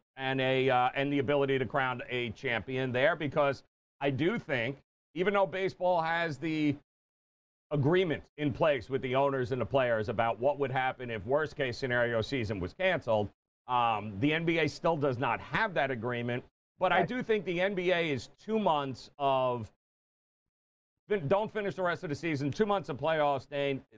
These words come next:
Speaker 1: They've got still a big window of what's going on. And, and knowing and seeing what we see each and every day and how fluid this is,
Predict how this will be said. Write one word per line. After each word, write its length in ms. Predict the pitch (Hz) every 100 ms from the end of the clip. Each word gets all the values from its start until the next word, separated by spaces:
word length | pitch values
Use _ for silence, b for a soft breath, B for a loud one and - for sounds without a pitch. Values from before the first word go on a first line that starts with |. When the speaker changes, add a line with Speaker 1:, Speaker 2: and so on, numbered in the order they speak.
| 131
Speaker 1:
They've 260 | 160 294 202
got 320 | 190 226 -
still 460 | - - 202 190 123
a 140 | 127
big 360 | 110 131 139 135
window 680 | 131 151 143 113 95 95 - _ _ -
of 160 | 143
what's 240 | 135 147 -
going 320 | 156 135 143
on. 300 | 175 160 117
And, 160 | 131 135
and 380 | 135 139 135 127 - -
knowing 500 | 131 180 226 247 208
and 140 | 165
seeing 420 | - 214 214 180 131
what 240 | 175 196
we 180 | 185 175
see 380 | - 196 185 -
each 220 | 185 151
and 80 | 175
every 180 | 160 147
day 200 | 165 170
and 80 |
how 180 | 143 156
fluid 360 | 143 170 160 139
this 200 | 135 -
is, 460 | 214 196 147 131